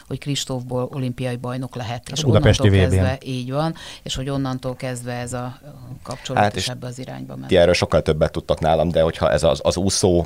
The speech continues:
Speaker 3: vagy a, a sportoló edző viszonyban, hát ha valahol, akkor az úszás aztán tényleg egészen szélsőséges, ö, eseteket tud,
Speaker 2: Szécsit
Speaker 3: ö,
Speaker 2: sem mindenki
Speaker 3: felszínre.
Speaker 2: imádta,
Speaker 3: Hát
Speaker 2: azt
Speaker 3: finoman
Speaker 2: gondolom.
Speaker 3: szólva, én is, én is őre gondoltam most elsőre. Szóval Magyarországon aztán végképp van hagyománya, hogy, hogy lehet, hogy nem biztos, hogy a, a, a, amit mondtál szó harmónia az, amit itt keresni kell ebben a
Speaker 1: Jó,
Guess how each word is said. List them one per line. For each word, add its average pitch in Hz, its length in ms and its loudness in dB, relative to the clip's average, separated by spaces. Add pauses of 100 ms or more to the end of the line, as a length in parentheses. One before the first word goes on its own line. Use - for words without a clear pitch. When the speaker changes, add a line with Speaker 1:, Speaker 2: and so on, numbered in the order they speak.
Speaker 3:
vagy 87 140 2
a, - 160 2
a - 100 -10
sportoló 95 480 4
edző 85 280 4
viszonyban, 80 480 0
hát 76 160 -2
ha 78 80 0
valahol, 78 340 4
akkor 73 220 -2
az 73 80 -2
úszás 76 360 0
aztán 76 260 0
tényleg 78 220 4
egészen 73 320 2
szélsőséges, 78 680 0 (480)
ö, 78 340 6
eseteket 78 540 0
tud, 78 300 -2
Speaker 2:
Szécsit 131 400 4
Speaker 3:
ö, - 40 6
Speaker 2:
sem 107 140 8
mindenki 107 240 8
Speaker 3:
felszínre. 110 220 8
Speaker 2:
imádta, 104 220 6
Speaker 3:
Hát 104 100 8
Speaker 2:
azt 101 100 2
Speaker 3:
finoman 80 240 6
Speaker 2:
gondolom. 95 200 8
Speaker 3:
szólva, 82 100 8
én 80 60 4
is, 78 100 0
én 82 80 2
is 76 120 0
őre 76 120 4
gondoltam 80 460 2
most 80 260 2
elsőre. 80 320 4
Szóval 98 240 4
Magyarországon 98 560 4
aztán 90 240 2
végképp 92 380 2
van 76 260 2 (380)
hagyománya, 80 580 4
hogy, 78 280 2
hogy 78 220 0
lehet, 80 280 2
hogy 78 120 -2
nem 73 200 0
biztos, 73 380 -4
hogy 73 140 -2
a, 73 140 6
a, 92 260 2
a, 90 240 6
amit 95 180 0
mondtál 82 500 2
szó - 220 0
harmónia 73 600 4
az, 73 120 2
amit 73 180 0
itt - 80 -4
keresni 73 380 2
kell 71 180 0
ebben 71 240 0
a 76 40 0
Speaker 1:
Jó, 76 60 0